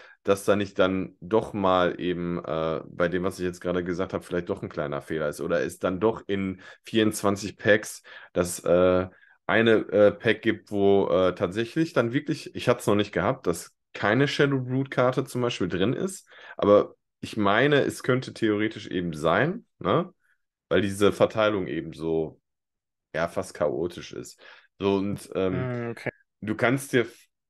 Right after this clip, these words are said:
Speaker 1: halt wirklich nur relativ safe sein,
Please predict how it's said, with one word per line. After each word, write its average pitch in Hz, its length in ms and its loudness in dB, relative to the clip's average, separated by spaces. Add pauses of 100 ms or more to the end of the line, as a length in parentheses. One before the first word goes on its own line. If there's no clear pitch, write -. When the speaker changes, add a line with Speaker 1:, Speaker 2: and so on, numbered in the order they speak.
(720)
Speaker 1:
halt 104 260 0
wirklich 160 560 -2 (120)
nur 147 680 2 (920)
relativ 135 580 2
safe 123 300 0
sein, 117 540 -2